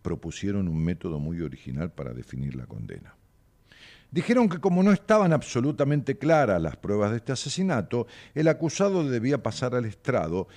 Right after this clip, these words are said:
y tomar un papel. Habían escrito dos papeles.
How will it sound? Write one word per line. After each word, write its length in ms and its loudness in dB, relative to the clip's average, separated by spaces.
y 100 -2
tomar 340 2
un 160 2
papel. 560 2
Habían 380 4
escrito 480 0
dos 380 2
papeles. 880 -8